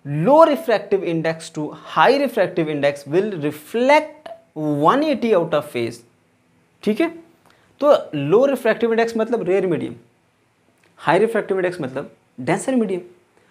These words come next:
तो डेंसर मीडियम से वेव रिफ्लेक्ट होके आएगी तो क्या होगी? वन एटी out of phase होगी। मैंने भी तो आपको यही बताया है ना। तो यहाँ पर वन एटी out of phase हो जाती है। यहाँ पर ये वाली जो वेव है, ये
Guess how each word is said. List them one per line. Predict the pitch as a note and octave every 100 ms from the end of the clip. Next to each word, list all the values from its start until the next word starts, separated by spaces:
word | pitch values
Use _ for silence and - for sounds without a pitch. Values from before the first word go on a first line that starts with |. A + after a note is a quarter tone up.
| _
तो | -
डेंसर | D#3 E3+ F3+ A3+
मीडियम | A3+ A#3
से | A3+
वेव | F#3 G3+
रिफ्लेक्ट | G3+ G3 A3 A3
होके | F#3+ F#3+
आएगी | E3+ F#3+ E3 D#3+ A3+ - _ _ _ _ _ _
तो | G#3
क्या | G#3 G#3
होगी? | A#3+ A#3
वन | A3 A3
एटी | A3+
out | A#3 A#3+
of | B3+
phase | C#4 C4
होगी। | A#3+ G#3+
मैंने | G#3+ A#3+
भी | A#3+
तो | B3
आपको | A#3+ B3+
यही | C4
बताया | D4+ C4+ A#3+ G#3+ - _ _ _ _ _ _ _
है | A3+
ना। | D4 - - _ _ _
तो | G#3+
यहाँ | E3+ E3+ A3+
पर | B3
वन | F#3+ G#3
एटी | A3 A#3
out | G#3
of | F#3+
phase | - E3
हो | D3+
जाती | B2 - A#2+
है। | B2+
यहाँ | D#3+ G#3+
पर | A3+ A3+
ये | E3+ A3
वाली | A#3+ G#3+
जो | F#3
वेव | E3 E3
है, | F#3
ये | E3 G4+ -